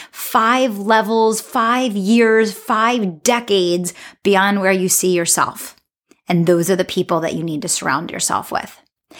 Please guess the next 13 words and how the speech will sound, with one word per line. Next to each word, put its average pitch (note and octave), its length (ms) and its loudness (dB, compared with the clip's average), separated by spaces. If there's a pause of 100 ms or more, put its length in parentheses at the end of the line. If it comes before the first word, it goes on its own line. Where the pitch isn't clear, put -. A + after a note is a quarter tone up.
(280)
And A3 240 2
then D#4 260 4
there's D#4 220 2
gonna A#3+ 200 2
be A#3 160 -2
the A#3 120 -4
people A3+ 880 -4 (340)
that A#3+ 320 0
either B3 260 2
don't B3+ 460 2
see C4+ 280 0
that C4 260 -2
greatness A3+ 500 -2